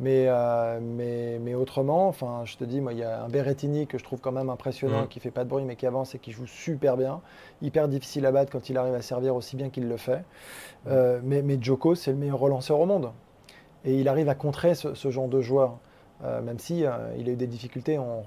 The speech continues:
Speaker 1: pense à Roland, euh, ça a été quand même un gros match, hein, contre Berrettini.
Speaker 2: Bien sûr.
Speaker 1: Après, écoute, et Fucsovic, c'est un joueur costaud, c'est un joueur fort, c'est un joueur, euh, bien sur ses appuis, qui progresse. Et, euh, et c'est bien de se dire qu'il y a de la place, euh,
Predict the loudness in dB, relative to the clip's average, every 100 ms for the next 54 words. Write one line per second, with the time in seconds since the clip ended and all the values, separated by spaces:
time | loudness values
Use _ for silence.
0 | -12 -8 -4 -4 0 2 2 0 -4 -6
1 | -8 -6 -6 -4 -4 -4 -2 0 0 -4
2 | -10 -12 -10 -6 -4 -4 -6 -8 -8 -10
3 | -10 -14 -14 -14 -6 -4 2 10 12 12
4 | 10 4 0 2 2 0 2 4 4 2
5 | 0 2 6 8 8 2 -16 -20 _ 2
6 | 8 8 8 4 4 0 2 0 -2 6
7 | 6 6 2 -4 -4 0 2 4 2 0
8 | -4 -14 -12 -2 -2 -2 -6 0 2 2
9 | 0 -2 -4 -6 -18 -20 -10 -8 -2 2
10 | 4 4 2 -2 -8 -10 -18 -20 -20 -20
11 | _ 2 6 8 8 6 2 0 -2 0
12 | 0 0 0 2 2 2 2 4 4 2
13 | 2 0 -2